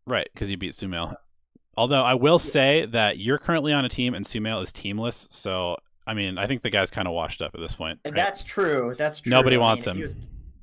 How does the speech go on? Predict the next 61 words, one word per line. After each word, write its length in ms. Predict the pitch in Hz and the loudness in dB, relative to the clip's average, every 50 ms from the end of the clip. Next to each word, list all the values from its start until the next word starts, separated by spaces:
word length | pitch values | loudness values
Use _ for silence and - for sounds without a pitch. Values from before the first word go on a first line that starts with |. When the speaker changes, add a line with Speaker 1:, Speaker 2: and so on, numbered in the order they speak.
| - - - - - | -20 -20 -20 -10 -8
Speaker 2:
if 100 | 175 156 | -8 -4
he 80 | 156 185 | -2 -4
was 120 | 160 143 | -4 -4
good, 280 | 143 139 143 160 151 123 | -6 -6 -4 -4 -4 -4
he'd 200 | 120 117 113 110 | -6 -8 -10 -8
be 80 | 127 123 | -6 -6
on 120 | 117 110 | -6 -8
a 40 | 110 | -10
team, 480 | - - - 139 127 107 101 98 95 | -12 -14 -12 -12 -12 -12 -12 -14 -14
so. 440 | 95 - - 110 101 101 101 98 110 - | -16 -14 -12 -10 -10 -10 -10 -12 -12 -10
Speaker 1:
Right. 320 | 95 90 87 82 78 73 - _ _ _ _ _ _ _ _ _ _ _ _ _ | -8 -4 -4 -4 -4 -6 -8 _ _ _ _ _ _ _ _ _ _ _ _ _
Speaker 2:
Yeah, 180 | - 110 104 110 | -12 -12 -12 -12
it's 160 | - - - | -14 -14 -14
like, 160 | 107 104 - _ _ _ _ _ | -14 -14 -16 _ _ _ _ _
y-, 160 | 120 120 117 - 80 - - | -14 -12 -12 -12 -14 -10 -6
in 180 | 131 143 135 139 | -6 -6 -2 0
Dota, 260 | 151 156 160 151 135 | 0 2 2 2 0
you're 120 | 123 127 | -2 -4
judged 520 | 123 120 120 135 123 123 113 - - - - | -4 -4 -4 -2 -2 -2 -2 -6 -10 -10 -8
by, 140 | 123 110 104 | -8 -6 -6
like, 180 | 104 104 - | -8 -12 -14
how 180 | - - 123 120 | -14 -12 -12 -8
much 400 | 113 117 113 113 - - - - | -6 -6 -6 -6 -8 -12 -16 -12
people 320 | - 135 120 - 113 104 98 | -12 -12 -10 -8 -10 -10 -10
want 360 | 101 104 110 113 113 - - | -8 -8 -8 -6 -8 -10 -12
you. 320 | 104 104 101 107 104 101 _ _ _ _ _ _ _ _ _ _ _ _ _ _ _ _ - | -14 -14 -14 -14 -16 -18 _ _ _ _ _ _ _ _ _ _ _ _ _ _ _ _ -6
And 80 | 104 | -4
Speaker 1:
Right. 160 | 98 85 - - | -2 -2 -4 -6
Speaker 2:
if 80 | - | -10
he's 100 | - 123 | -10 -6
not 160 | 139 139 127 | -4 -2 -2
on 60 | 117 110 | -2 -4
a 40 | |
team, 220 | 104 - 127 113 110 | -6 -8 -10 -8 -8
nobody 240 | 110 107 104 101 101 | -8 -8 -8 -10 -10
wants 320 | 98 104 104 101 - - | -12 -12 -12 -12 -14 -16
him 160 | - - - | -20 -20 -20
then. 120 | - - - | -14 -10 -10
Speaker 1:
He, 100 | - - _ - | -10 -10 _ -2
he 160 | 113 131 127 | 2 6 6
actually 580 | 123 127 - - - 135 117 110 104 101 - | 6 6 4 2 0 2 2 2 2 0 0
is 200 | - 107 92 - | -2 -4 -2 -2
no 200 | 117 110 110 110 | -2 0 0 0
longer 320 | 107 110 107 104 95 101 - | 0 0 -2 -2 -4 -4 -4
on 140 | 98 98 92 | -2 -2 -2
a 60 | 92 | -4
team 380 | - - - 104 98 95 95 | -4 -4 -4 -4 -4 -2 -4
that 120 | 92 92 85 | -4 -4 -4
was 220 | 92 92 92 - | -6 -8 -10 -6
just 260 | - - 98 90 - | -2 0 0 0 0
at 80 | 104 98 | -4 -6
the 80 | - 90 | -6 -6
minor 420 | 90 90 92 95 95 92 90 90 | -4 -2 -2 -2 -2 -4 -4 -6
and 80 | 90 85 | -6 -6
didn't 180 | 95 90 92 | -6 -6 -6
even 240 | 92 87 87 85 85 | -6 -8 -8 -8 -8
win 200 | 87 85 85 87 | -8 -8 -8 -8
the 80 | 85 82 | -8 -8
minor, 380 | 85 90 87 85 82 82 90 | -8 -8 -6 -8 -8 -6 -4
so 260 | - - 214 - 175 | -4 -2 -2 -2 -4
clearly, 560 | - - - 107 92 90 87 87 82 82 82 | -6 -8 -8 -6 -6 -6 -6 -6 -8 -8 -10